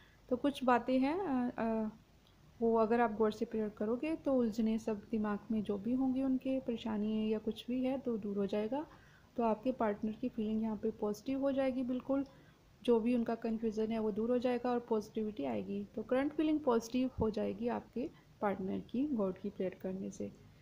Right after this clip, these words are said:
तो अब मैं यही कह सकती हूँ कि इसमें जो आपका partner की feeling, current feeling है वो positive ही है, ठीक है। तो please आप गॉड से प्रेयर कीजिए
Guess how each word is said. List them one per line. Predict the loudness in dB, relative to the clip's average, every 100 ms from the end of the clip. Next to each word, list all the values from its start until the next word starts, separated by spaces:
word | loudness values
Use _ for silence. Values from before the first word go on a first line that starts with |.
| -20 -6
तो | -2
अब | 0
मैं | 0
यही | 2 0
कह | 2 2
सकती | 2 -2 -4
हूँ | -6
कि | -4 -4
इसमें | -2 -2 0
जो | -2
आपका | -4 -6 -8 -4 -4
partner | -2 -4 -4 -4 -2
की | 0 0 -2 -4
feeling, | 0 2 2
current | 0 0 -2 -2
feeling | -4 -2 0
है | 0
वो | -2 -2 -2 -2
positive | -4 -4 -2 0
ही | 2 2
है, | 2 -2 -4 -20 -20 -20 -20 -12
ठीक | -10 -6
है। | -6 -8 -20 -20 -14 -6
तो | -6
please | -2 -2 0
आप | 0 0
गॉड | -2
से | -4
प्रेयर | -6 -6
कीजिए | -4 -6 -2 -2